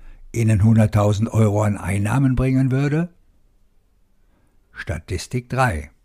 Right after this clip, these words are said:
Neunzig Prozent der hochrangigen Kunden geben an, dass sie nie auf kalte Anrufe reagieren. Es gibt jedoch andere Untersuchungen, die darauf hindeuten,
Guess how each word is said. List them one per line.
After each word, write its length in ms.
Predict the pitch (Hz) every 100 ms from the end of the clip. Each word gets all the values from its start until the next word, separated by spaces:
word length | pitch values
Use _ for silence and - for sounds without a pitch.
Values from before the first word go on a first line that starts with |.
| _ _ _ _ _ _ _ _ _ _ _
Neunzig 500 | 107 113 151 151 123
Prozent 520 | - 117 - 131 123
der 140 | 123 104
hochrangigen 600 | 123 107 117 113 110 101
Kunden 380 | 123 123 117 104
geben 260 | 107 92
an, 380 | 92 110 120 117 _ _ _ _ _ _ _ _ -
dass 160 | 104
sie 160 | - 107
nie 340 | 110 127 127
auf 220 | 110 107 -
kalte 340 | 110 117 113
Anrufe 480 | 110 104 104 92 95
reagieren. 640 | 101 92 87 98 87 - - _ _ _ _ _ _ _ _ _ _ _ _ _
Es 160 | 113 87
gibt 200 | 135 -
jedoch 260 | 120 110 -
andere 280 | 127 131
Untersuchungen, 800 | 113 107 101 95 120 131 123 120
die 140 | 104 107
darauf 340 | 104 101 95
hindeuten, 720 | 120 120 117 113 113 117 110